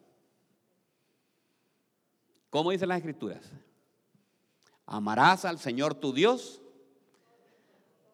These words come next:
con todo", ¿qué? "Con toda tu corazón, con todo tu espíritu y con toda tu fuerza", dice. Ahora no.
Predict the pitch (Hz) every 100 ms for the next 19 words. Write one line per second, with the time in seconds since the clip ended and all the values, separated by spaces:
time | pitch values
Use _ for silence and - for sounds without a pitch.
0 | _ _ - 117 107 104 - 175 226 240
1 | 254 240 - - - _ _ _ _ _
2 | 208 294 269 - - _ _ _ _ _
3 | _ - 95 - 156 160 160 139 117 110
4 | - 214 247 233 - - - _ _ _
5 | _ _ _ 117 107 - 147 156 160 -
6 | - 208 220 226 240 233 - - - _
7 | _ _ _ - 110 107 98 143 143 127
8 | 123 104 107 85 - 80 - - _ _
9 | _ _ _ _ _ _ _ _ _ _
10 | _ _ - 104 104 107 123